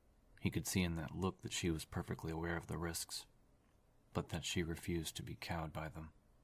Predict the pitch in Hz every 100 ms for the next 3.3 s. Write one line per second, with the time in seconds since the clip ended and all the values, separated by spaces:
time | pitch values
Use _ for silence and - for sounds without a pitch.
0 | - - - - - - - - - -
1 | - - - - - 90 - 92 - -
2 | - 92 - 90 - 107 104 - 98 92
3 | 87 87